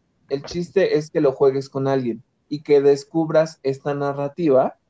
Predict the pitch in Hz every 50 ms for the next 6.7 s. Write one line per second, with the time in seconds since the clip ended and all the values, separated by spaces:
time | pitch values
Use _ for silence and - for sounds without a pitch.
0 | _ _ _ - - - 180 170 170 170 165 170 190 190 - - 156 151 156 165
1 | 170 180 - - 147 151 160 185 190 202 202 196 196 185 185 - - 175 175 165
2 | 170 170 180 180 175 - 135 131 131 - 143 135 135 170 180 165 147 135 131 -
3 | 127 131 - 131 - - 170 - 180 175 165 160 156 151 139 123 120 127 127 127
4 | 127 131 131 160 160 156 151 151 - 151 147 147 147 147 - - _ - 139 131
5 | 131 135 135 - 127 123 - - 131 127 131 - - 135 135 135 135 131 127 127
6 | - 135 123 - 135 139 156 139 127 127 - 120 117 -